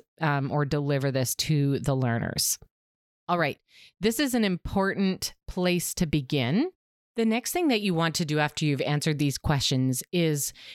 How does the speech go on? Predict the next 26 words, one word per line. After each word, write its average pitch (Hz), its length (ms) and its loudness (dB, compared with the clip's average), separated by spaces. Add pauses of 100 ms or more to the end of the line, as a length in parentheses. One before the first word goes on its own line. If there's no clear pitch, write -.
(100)
using 202 320 2
the 294 80 2
worksheet, 151 580 0
drawing 165 580 0
a 165 80 2
Venn 139 280 2
diagram. 123 680 0 (340)
On 220 180 2
one 294 200 2
side 151 380 0
is 147 100 -2
the - 200 -4
opportunity 160 800 0
that 127 200 0
you 139 140 2
see. 120 500 2 (320)
So 196 220 0
you 190 220 0
might 220 380 2
have 151 500 2
some 160 280 0
sort 143 260 0
of 135 120 0
an 127 120 2
ex-, - 320 -6
expertise, - 920 0